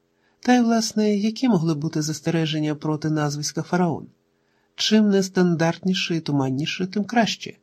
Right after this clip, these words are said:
На їхній службі саме так і треба. І вони почали розробляти операцію «Фараон», хоча ще зранку мали обговорити зовсім інше.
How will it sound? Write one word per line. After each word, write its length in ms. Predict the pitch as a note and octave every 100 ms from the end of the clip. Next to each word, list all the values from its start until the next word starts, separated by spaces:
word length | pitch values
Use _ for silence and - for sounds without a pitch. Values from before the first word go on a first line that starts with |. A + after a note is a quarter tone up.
| _ _ _ _ _ _
На 140 | D3+ D3+
їхній 440 | D3+ F#3 F#3 G3
службі 480 | - E3 F3+ F#3 F#3
саме 300 | F#3 D3+ D3
так 300 | D3 D#3 F#3+
і 40 |
треба. 500 | F#3+ G#3+ F#3+ A#2 G2 - _ _ _ _ _ _
І 100 | E3
вони 240 | D#3 E3 G3+
почали 400 | A#3 - F#3+ G3
розробляти 600 | F3+ D3+ D3 D#3+ E3+ D3+
операцію 640 | C3+ C3+ D#3+ F3+ - E3+
«Фараон», 520 | D#3+ D#3+ D3+ C3+ F#2 - _ _ - _
хоча 480 | - E3 - E3 D#3+
ще 320 | - - D#3+
зранку 500 | D3 D3+ F#3 G3+ G3
мали 280 | E3 D3 D3
обговорити 680 | C#3 C#3 C#3 D#3+ F#3 F#3+
зовсім 540 | E3+ B2+ A#2+ - C#3+ C#3+
інше. 340 | G#2 - -